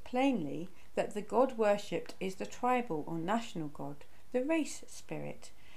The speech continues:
for the last act of the gentle Christ Jesus was to stay the sword of the friend who would have protected him therewith. Although he said he had not come to send peace but a sword, it was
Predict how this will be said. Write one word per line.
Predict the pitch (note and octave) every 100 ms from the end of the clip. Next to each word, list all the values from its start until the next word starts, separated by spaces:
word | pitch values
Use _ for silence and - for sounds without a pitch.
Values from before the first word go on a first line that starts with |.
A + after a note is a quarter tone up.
| -
for | -
the | G#3+ G3
last | F#3 G#3 B3+ -
act | F#3 E3+ - G3
of | F3
the | E3+
gentle | - E3+ F#3+ B3
Christ | A#3+ F3+ E3+ F3 - -
Jesus | F3 D3+ D3+ D3+ - - - -
was | F#3 F#3
to | - F#3+
stay | - - F#3+ B3
the | C4
sword | B3+ - E3+ D#3 D3+
of | -
the | -
friend | E3+ - D3+ D3+ D3+ - - - -
who | G3
would | G3
have | G3 -
protected | A#3 A#3 C#4+ - - E3+
him | - D#3+ D3+ D#3 -
therewith. | E3+ E3+ E3 D#3 - - - - - - - - - - - -
Although | A3 G#3+ A3+
he | C#4 D#4
said | - A3+ G3+
he | G3+
had | F3+
not | G#3 - -
come | G#3 F#3 F#3
to | F3
send | - E3 D#3+ -
peace | F#3 E3+
but | - E3
a | D#3+
sword, | - C#4+ A3 E3+ E3 - - - - - - - - -
it | A#3 B3
was | C4